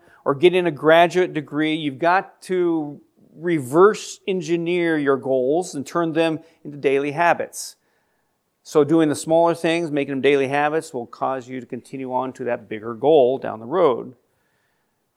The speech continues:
Then you fly the kite like Homan J. Walsh did. So he-, here are three keys to f-, kite flying.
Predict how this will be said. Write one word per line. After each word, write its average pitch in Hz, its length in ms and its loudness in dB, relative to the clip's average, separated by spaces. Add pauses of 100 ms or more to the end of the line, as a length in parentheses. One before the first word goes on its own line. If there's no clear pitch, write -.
(960)
Then 123 160 -8
you 131 100 -4
fly 123 320 -2
the 127 80 -8
kite 120 400 -4
like 117 320 -6 (100)
Homan 117 480 -10
J. 107 420 -14
Walsh 101 500 -12 (180)
did. - 200 -18 (1900)
So 170 300 8
he-, 185 180 0
here 247 260 0
are 254 80 4
three 247 400 -6
keys 143 760 -8 (800)
to 151 340 0
f-, - 180 -18 (100)
kite 175 280 2
flying. 135 560 -4